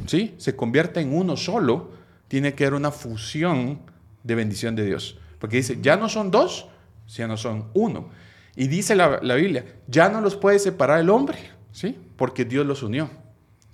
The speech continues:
Entonces, todo matrimonio unido por Dios es imposible de separar. Todo matrimonio que se separa no fue unido por Dios, porque no estuvo Dios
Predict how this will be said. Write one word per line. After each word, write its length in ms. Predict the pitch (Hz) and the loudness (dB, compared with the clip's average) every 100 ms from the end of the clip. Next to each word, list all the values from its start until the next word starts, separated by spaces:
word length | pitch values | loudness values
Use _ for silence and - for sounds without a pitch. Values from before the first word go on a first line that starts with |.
| _ _ - - | _ _ -20 -14
Entonces, 520 | 107 165 165 - - - - _ _ | 0 2 2 -2 -14 -20 -20 _ _
todo 240 | 185 214 220 | 2 4 4
matrimonio 480 | 180 175 135 170 | -2 -2 -4 -4
unido 220 | 156 165 170 | -2 -4 -4
por 140 | 110 | -4
Dios 260 | 160 214 - - | -4 -6 -12 -12
es 60 | 120 | -8
imposible 380 | 117 117 107 107 | -6 -6 -4 -4
de 80 | 101 | -6
separar. 440 | 110 - 76 - - - - - | -10 -10 -10 -12 -18 -20 -20 0
Todo 140 | 175 | 2
matrimonio 420 | 175 170 143 156 | 2 0 -2 -2
que 80 | 160 | -4
se 80 | 139 | -6
separa 520 | 110 110 180 196 - - | -4 0 -2 -2 -12 -8
no 100 | 110 | -6
fue 120 | 110 | -4
unido 220 | 104 101 | -4 -6
por 120 | 98 98 | -6 -8
Dios, 240 | - - - - _ _ _ | -10 -14 -20 -20 _ _ _
porque 220 | 107 104 | -8 -4
no 80 | 110 | -4
estuvo 280 | 110 120 113 | -4 -4 -2
Dios 280 | 123 165 | -2 -4